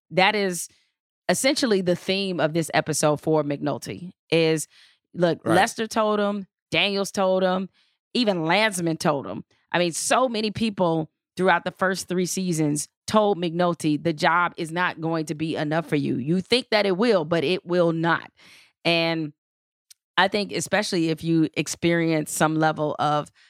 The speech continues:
Speaker 1: professional success, and maybe you're at a point where your professional success and your personal success aren't necessarily on the same pages, you tend to pour more into one,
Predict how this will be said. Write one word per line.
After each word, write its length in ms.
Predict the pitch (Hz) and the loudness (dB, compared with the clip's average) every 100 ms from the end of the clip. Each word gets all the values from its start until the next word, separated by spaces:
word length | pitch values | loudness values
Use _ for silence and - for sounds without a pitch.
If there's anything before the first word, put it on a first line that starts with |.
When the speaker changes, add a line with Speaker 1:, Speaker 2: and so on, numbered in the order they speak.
| _ | _
Speaker 1:
professional 520 | - - 175 - 170 | -12 -2 0 0 -6
success, 500 | 156 151 - 156 175 - | -6 -4 0 2 2 -2
and 100 | 156 | -2
maybe 200 | 156 160 | -2 -2
you're 160 | 160 | 0
at 80 | 156 | 0
a 40 | |
point 300 | 151 - 160 123 | -2 -2 -2 0
where 100 | 156 | -2
your 140 | 151 | -2
professional 440 | 151 156 165 165 | -4 -2 -2 -2
success 420 | 151 139 - 156 151 | -4 -4 -2 -2 -2
and 80 | |
your 80 | 147 | -6
personal 360 | - 180 170 160 | -4 -4 -2 -4
success 560 | - 156 - 151 151 - - | -6 -6 0 2 0 -2 -2
aren't 200 | 175 - _ | -2 -4 _
necessarily 540 | 165 - 156 165 151 | -8 -6 -4 -2 -2
on 200 | 131 151 | -2 -4
the 60 | 151 | -4
same 300 | - 151 156 | -4 -6 -2
pages, 560 | 185 214 180 131 - - - - - - | 0 0 0 -2 -4 -10 -16 -20 -8 -4
you 100 | 202 | 0
tend 240 | 233 202 | 0 0
to 60 | 175 | -2
pour 500 | - 208 196 185 170 _ _ _ _ _ _ - | 0 2 2 2 -2 _ _ _ _ _ _ -6
more 300 | 175 196 208 | 2 2 2
into 260 | 175 - | 0 -2
one, 460 | 156 160 180 220 | 0 0 0 -2